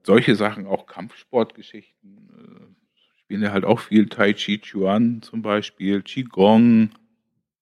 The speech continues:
Und das ist alles wieder in Fluss bringen. Und du musst ja nicht, ähm, jetzt explizit, so wie die Bodybuilder dann halt deine, deine selektiven Muskeln aufarbeiten. Das ist ja auch nur darauf entstanden,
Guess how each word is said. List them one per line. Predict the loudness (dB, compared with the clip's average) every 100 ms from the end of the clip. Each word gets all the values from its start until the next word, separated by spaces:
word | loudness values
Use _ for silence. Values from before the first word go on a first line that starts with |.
| _ _
Und | -4 -2
das | -2 -4
ist | -14
alles | -6 -4 -4 -8 -18
wieder | -12
in | -12
Fluss | -10 -6 -6 -6
bringen. | -4 -2 -2
Und | -2 2
du |
musst | 2 2 2
ja | 4
nicht, | 4 0 _ _ _ _ _ -4
ähm, | 2 4 6 4 0 -4 _
jetzt | 0 0 -2 -8
explizit, | -8 -10 -16 -4 -2 -2
so | -2 -2
wie | -2
die | -2
Bodybuilder | 0 2 2 2 2 2 2
dann | 2 -2 -2
halt | -4 -2
deine, | -2 0 -2
deine | -2 -2 -2 -2 -6
selektiven | -10 -2 0 0 -4 -4 0
Muskeln | 0 2 0
aufarbeiten. | 2 0 -2 -14 -2 0 2 2 0
Das | -2 -4
ist | -6
ja | -2
auch | 0 0 -2
nur | -4
darauf | 0 -2 0
entstanden, | -4 -4 0 4 4 2 0